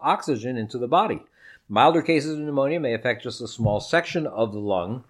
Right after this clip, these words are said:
but severe cases may affect the entirety of both lungs, what we commonly know as double pneumonia, what you hear. That, although that is a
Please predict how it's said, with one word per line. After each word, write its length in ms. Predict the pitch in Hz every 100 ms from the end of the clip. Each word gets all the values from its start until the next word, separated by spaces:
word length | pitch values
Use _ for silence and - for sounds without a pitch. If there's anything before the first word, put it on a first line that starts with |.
| _ _ _
but 160 | 113 110
severe 360 | 117 120 214
cases 280 | 214 131 135
may 160 | 135 117
affect 300 | 113 120 -
the 120 | 117
entirety 520 | 104 110 123 135 127
of 240 | 117 95
both 300 | - 208 226
lungs, 280 | 110 95 104
what 160 | 107 110
we 120 | 120
commonly 580 | 117 113 110 113 107 107
know 400 | 104 95 98 92 - -
as 360 | 95 95 98 _ _ - 107
double 420 | 127 131 120 110
pneumonia, 540 | 104 107 110 123 98 80
what 220 | 82 78
you 80 | 104
hear. 320 | 90 87 78 90
That, 180 | 98 -
although 300 | 98 101 95
that 200 | 104 104
is 200 | 101 92 - -
a 260 | 92 85